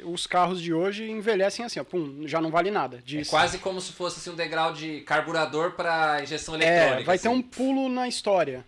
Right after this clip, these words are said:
Speaker 2: Aham.
Speaker 1: assim. Então, assim, eu tenho uma ressalva desse sentido com carro elétrico. Tirando isso, dirigir, andar, pa-,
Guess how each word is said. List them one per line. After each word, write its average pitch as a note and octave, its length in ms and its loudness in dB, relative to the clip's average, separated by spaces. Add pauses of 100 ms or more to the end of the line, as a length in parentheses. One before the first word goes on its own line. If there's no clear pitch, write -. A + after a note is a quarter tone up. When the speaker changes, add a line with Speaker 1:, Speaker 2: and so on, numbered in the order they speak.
(100)
Speaker 2:
Aham. - 80 -8
Speaker 1:
assim. - 320 -6 (240)
Então, C#3+ 280 -8
assim, D#3+ 340 -8
eu E3 180 0
tenho G#3 300 -6
uma G3+ 720 -2
ressalva G3 880 0 (380)
desse E3+ 520 0
sentido G#3+ 600 -4
com A3 120 -8
carro G#3+ 180 0
elétrico. - 300 -2 (140)
Tirando A#3+ 480 0
isso, F#3 380 -4 (100)
dirigir, E3 680 -2
andar, D#3 680 2
pa-, - 180 -10